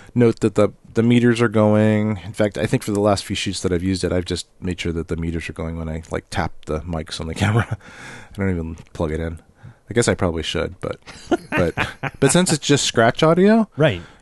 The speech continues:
Speaker 1: you know, it's, it's, as long as it's just doing some kind of signal, even if it's got buzz or,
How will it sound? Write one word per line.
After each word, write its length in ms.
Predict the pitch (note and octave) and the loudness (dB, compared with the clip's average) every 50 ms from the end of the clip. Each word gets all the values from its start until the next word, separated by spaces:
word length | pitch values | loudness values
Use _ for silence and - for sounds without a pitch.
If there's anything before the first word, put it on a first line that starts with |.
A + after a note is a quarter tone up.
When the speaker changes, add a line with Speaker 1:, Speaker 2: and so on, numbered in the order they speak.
| _ - | _ -2
Speaker 1:
you 120 | - A#2 | 0 4
know, 160 | A2+ G#2+ G#2 | 4 6 6
it's, 220 | G2 G2+ - - - - | 4 4 2 -2 -4 0
it's, 220 | - G#2+ - - | -2 0 0 0
as 160 | - G#2 A2+ | 0 2 4
long 160 | B2+ C#3+ D#3 | 4 4 4
as 100 | D3+ D3 | 4 4
it's 160 | C#3 B2 - - | 2 2 0 -2
just 220 | A2+ - - _ | -6 -8 -8 _
doing 160 | - A2+ G#2 G#2 | 0 0 0 2
some 220 | - - A2 G#2+ | 0 0 -2 0
kind 180 | - - A2+ G#2+ | 0 0 0 2
of 140 | G#2+ G#2 - | 2 0 -2
signal, 380 | - - A2+ A#2 A#2 A2+ A2+ G#2+ | 0 -2 0 0 2 2 2 2
even 120 | G#2 G2 | 2 2
if 40 | F#2 | 0
it's 80 | F2+ - | -2 -2
got 220 | F#2 E2 E2 F2 | -2 -2 -2 0
buzz 320 | F#2+ F#2+ F#2+ F#2+ G2 F#2+ | 2 4 4 4 4 2
or, 260 | F#2 F2 E2+ F2 - | 2 0 0 -2 -4